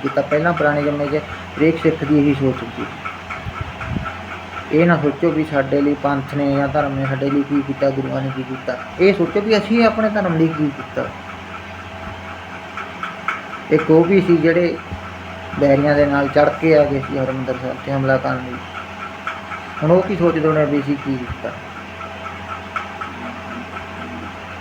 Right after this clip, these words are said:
ਬਾਕੀ ਕੋਈ ਭੁੱਲ ਚੁੱਕ ਗਲਤੀ ਹੋਈ ਹੋਵੇ ਤਾਂ ਸ਼ਮਾ ਦਾ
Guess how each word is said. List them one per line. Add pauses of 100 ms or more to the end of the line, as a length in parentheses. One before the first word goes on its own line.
(640)
ਬਾਕੀ
ਕੋਈ (320)
ਭੁੱਲ (100)
ਚੁੱਕ
ਗਲਤੀ
ਹੋਈ
ਹੋਵੇ
ਤਾਂ
ਸ਼ਮਾ
ਦਾ